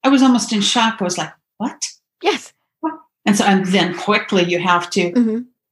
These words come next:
Speaker 1: but that's also a way for us to give ourselves a little bit of a break. Sometimes
Speaker 2: Mm-hmm.
Speaker 1: we're surprised by me.
Speaker 2: Right. Right.
Speaker 1: Why would you have to set a boundary for that? But
Speaker 2: Yeah.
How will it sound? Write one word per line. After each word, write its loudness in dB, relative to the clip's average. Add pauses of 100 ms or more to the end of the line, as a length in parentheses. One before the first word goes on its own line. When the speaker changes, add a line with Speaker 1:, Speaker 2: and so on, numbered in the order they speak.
(140)
Speaker 1:
but 0
that's 2
also 4
a -2
way 2
for -2
us 0
to -2
give 2
ourselves 0
a 4
little 4
bit 4
of 0
a -4
break. -10
Sometimes 2
Speaker 2:
Mm-hmm. -18 (200)
Speaker 1:
we're -8
surprised -8
by -4
me. 0
Speaker 2:
Right. -4 (400)
Right. -6
Speaker 1:
Why 0
would 0
you -12
have -8
to -2
set 0
a -2
boundary 0
for -14
that? -10 (300)
But 2
Speaker 2:
Yeah. 2